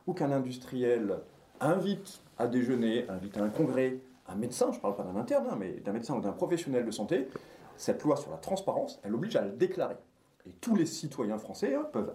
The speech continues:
accéder à ce site en tapant le nom de leur, euh, médecin traitant, par exemple, et de voir son historique avec les laboratoires. Combien de fois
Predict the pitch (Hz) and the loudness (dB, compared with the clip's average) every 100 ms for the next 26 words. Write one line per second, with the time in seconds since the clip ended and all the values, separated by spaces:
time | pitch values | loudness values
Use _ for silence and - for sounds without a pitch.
0 | - - - - 131 110 104 - - - | -4 -6 -4 -2 0 2 0 -4 -20 0
1 | 254 - - - 254 - - - - - | 0 0 -2 -4 -4 -8 -14 -18 -18 -8
2 | - 123 147 - 135 113 147 196 139 113 | -2 0 0 0 0 2 2 2 0 2
3 | 107 104 87 85 85 82 90 101 110 - | 4 2 0 -8 -12 -12 -6 -4 -4 -2
4 | 107 - 95 147 185 95 92 117 254 - | -2 -2 -4 0 0 0 -2 0 -2 -4
5 | - - - 127 123 107 117 - - - | -16 -12 0 2 2 4 2 2 -6 -6
6 | 110 156 - - 135 147 - - _ 139 | 2 2 2 0 -2 -2 -6 -16 _ 0
7 | 160 - 156 123 110 104 - - 123 101 | 0 0 2 2 0 -4 -8 -4 -2 -2
8 | - 104 - | 0 0 0